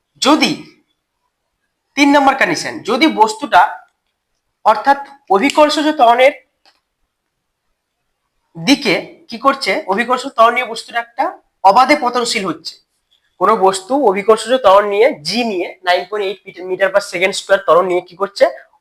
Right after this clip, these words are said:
অবাধে পতনশীল হচ্ছে। এরকম বস্তুর ক্ষেত্রে আমাদের সমীকরণটা দাঁড়ায় V is equal to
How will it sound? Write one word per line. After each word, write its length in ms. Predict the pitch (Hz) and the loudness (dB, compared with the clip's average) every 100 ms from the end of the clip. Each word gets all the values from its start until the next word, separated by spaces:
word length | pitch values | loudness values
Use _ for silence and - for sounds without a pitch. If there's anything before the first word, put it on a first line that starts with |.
| 185 | 2
অবাধে 260 | 208 240 262 220 | 4 4 4 0
পতনশীল 380 | 220 214 - 175 | -4 -4 -6 -12
হচ্ছে। 200 | - - - 208 | -14 -18 -6 0
এরকম 260 | 254 294 277 | 2 0 -2
বস্তুর 240 | 233 233 254 | -2 -4 -6
ক্ষেত্রে 220 | 240 226 214 | -6 0 2
আমাদের 180 | 190 175 - | 2 -2 -10
সমীকরণটা 420 | 185 202 208 208 - | -8 -6 -6 -4 0
দাঁড়ায় 220 | - - _ _ _ _ _ _ 135 | 0 -2 _ _ _ _ _ _ -16
V 20 | 151 208 214 | -8 -6 -8
is 100 | 190 | -10
equal 200 | 202 202 | -4 -4
to 60 | 196 | -4